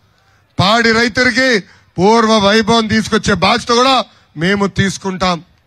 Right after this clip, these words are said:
మన రాయలసీమని మ్యానుఫ్యాక్చరింగ్ హబ్గా తీర్చిదిద్దుతాం. ఎలక్ట్రానిక్ పరిశ్రమలు ఇప్పటికి తీసుకొచ్చాం,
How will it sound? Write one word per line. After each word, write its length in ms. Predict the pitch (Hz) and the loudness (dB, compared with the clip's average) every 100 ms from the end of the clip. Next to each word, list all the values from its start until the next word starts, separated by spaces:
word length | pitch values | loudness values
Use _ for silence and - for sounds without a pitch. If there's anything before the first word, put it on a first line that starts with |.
| _ _ _ _ _ _ _ _ - - - | _ _ _ _ _ _ _ _ -20 -18 -4
మన 280 | 180 233 247 | 0 2 2
రాయలసీమని 1000 | 233 262 269 269 254 262 262 262 233 165 _ _ _ _ _ _ - | 2 2 2 2 0 0 2 2 0 -2 _ _ _ _ _ _ -12
మ్యానుఫ్యాక్చరింగ్ 1000 | 143 185 226 247 240 196 240 - 233 233 | -2 0 2 2 0 0 0 0 0 0
హబ్గా 320 | 208 208 226 | 0 0 0
తీర్చిదిద్దుతాం. 1000 | 226 220 220 - 214 202 190 202 196 180 - - _ _ - - - - _ _ - _ - - - _ _ _ - | 0 2 0 0 0 0 0 0 0 0 -4 -20 _ _ -20 -20 -20 -20 _ _ -20 _ -20 -20 -20 _ _ _ -6
ఎలక్ట్రానిక్ 760 | 196 262 226 262 269 269 262 247 | -2 0 0 0 2 2 -2 -2
పరిశ్రమలు 480 | 262 254 262 262 | -2 0 0 0
ఇప్పటికి 300 | 254 208 269 | 0 0 0
తీసుకొచ్చాం, 640 | 262 247 262 - 254 214 | 0 0 -2 -2 0 0